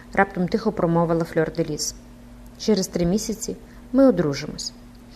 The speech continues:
Покляніться мені, що ви ніколи не кохали іншої жінки, крім мене».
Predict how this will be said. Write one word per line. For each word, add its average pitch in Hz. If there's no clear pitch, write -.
Покляніться 240
мені, 233
що -
ви 208
ніколи 214
не 208
кохали 196
іншої 214
жінки, 202
крім 214
мене». 151